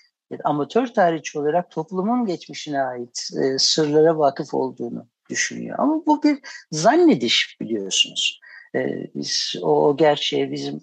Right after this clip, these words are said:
e, ulaşma şansımız belki de hiçbir zaman mümkün olmayacak. Hani bunu felsefi bir bilinemezlik anlamıyla söylemiyorum ama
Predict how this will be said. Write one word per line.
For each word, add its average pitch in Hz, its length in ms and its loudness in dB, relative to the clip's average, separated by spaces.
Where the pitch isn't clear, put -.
e, 147 60 -10
ulaşma 147 400 0
şansımız 139 560 -2
belki 160 280 -2
de 151 80 -2
hiçbir 151 300 -6
zaman 180 360 -2
mümkün 131 360 -8
olmayacak. 123 520 -6
Hani 139 200 -10
bunu 156 240 -4
felsefi 151 600 -2
bir 156 180 -4
bilinemezlik 156 760 -2
anlamıyla 151 520 -2
söylemiyorum 165 800 -4
ama 285 180 -4